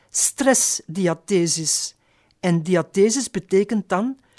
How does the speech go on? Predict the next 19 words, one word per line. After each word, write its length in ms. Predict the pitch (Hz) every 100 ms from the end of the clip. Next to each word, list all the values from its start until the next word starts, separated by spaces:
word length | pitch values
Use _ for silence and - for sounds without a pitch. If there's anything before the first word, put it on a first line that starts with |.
| _ _
voorbeschiktheid 1200 | - - 214 294 202 - 190 - 208 202 240 -
of 280 | 185 180 -
neiging. 640 | 175 175 202 196 165 151 156 _ _ _ _ _ _ _ _ _ _ _
Volgens 420 | 180 160 156 -
deze 320 | 180 226 254
theorie 520 | - 277 240 262 302 _ _ _ _
zijn 280 | - 202 175
er 140 | 175
mensen 460 | 175 254 - 320 320 _ _
die 360 | - 175 220 -
zonder 520 | - - 285 320 320 -
enige 400 | - 330 359 285
fout 400 | 233 - 220 240
van 180 | - 196
hun 260 | 156 156 -
kant 440 | 240 294 - - _ _ _ _ -
ter 220 | 185 170
wereld 400 | 185 277 277 -
komen 440 | 220 202 226 277